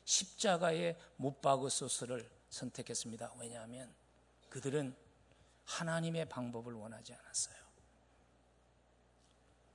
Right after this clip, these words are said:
고난주간을 지나가면서 우리의 모습을 돌아볼 수 있으면 좋겠습니다. 나도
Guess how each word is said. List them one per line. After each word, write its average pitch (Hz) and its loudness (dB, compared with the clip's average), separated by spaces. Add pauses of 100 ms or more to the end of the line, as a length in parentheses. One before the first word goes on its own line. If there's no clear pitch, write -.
(1600)
고난주간을 143 6
지나가면서 117 0 (840)
우리의 123 -2
모습을 117 -2 (640)
돌아볼 117 -6
수 - -4
있으면 113 -4
좋겠습니다. - -6 (1120)
나도 165 0